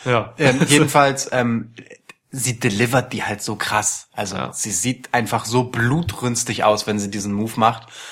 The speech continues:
Speaker 2: Und sie kriegt den ja auch aus so coolen Situationen heraus hin.
Speaker 1: Total.
Speaker 2: Ähm,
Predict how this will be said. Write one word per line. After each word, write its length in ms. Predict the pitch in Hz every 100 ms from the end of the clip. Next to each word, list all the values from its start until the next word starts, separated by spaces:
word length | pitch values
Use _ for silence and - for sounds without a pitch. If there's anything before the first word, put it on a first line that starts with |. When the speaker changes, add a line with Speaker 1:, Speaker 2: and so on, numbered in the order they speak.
| -
Speaker 2:
Und 160 | - 101
sie 100 | 120
kriegt 280 | 117 147 139
den 100 | 139
ja 120 | 120
auch 100 | 117
aus 180 | - 113
so 80 | -
coolen 360 | - - 151 147
Situationen 640 | 123 110 113 - 127 147
heraus 360 | 113 95 95 -
hin. 300 | 110 117 117 -
Speaker 1:
Total. 380 | 120 - 113 107
Speaker 2:
Ähm, 340 | 104 101 104